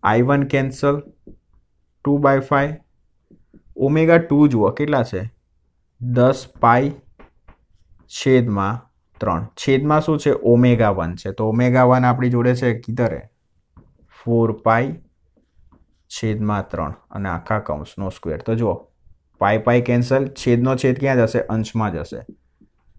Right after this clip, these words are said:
ટુ બાય ફાઈવ into દસ ગુણ્યા ત્રણ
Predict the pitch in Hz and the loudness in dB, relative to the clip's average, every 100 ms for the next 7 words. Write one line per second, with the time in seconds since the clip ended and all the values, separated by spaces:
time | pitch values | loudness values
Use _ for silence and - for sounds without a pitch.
0 | _ _ _ 107 104 101 95 95 - 104 | _ _ _ -6 -4 -2 -2 -4 -6 -2
1 | 104 135 147 - _ - - 110 107 - | -2 -2 -8 -18 _ -14 -6 -4 -4 -6
2 | 87 95 120 - _ _ _ _ _ _ | -8 -6 -8 -14 _ _ _ _ _ _
3 | _ _ _ _ - 117 123 131 - - | _ _ _ _ -8 2 4 4 0 -14
4 | _ _ _ _ _ 113 110 110 110 107 | _ _ _ _ _ -6 -2 -2 0 -2
5 | 104 - 110 117 143 | -4 -2 0 0 -2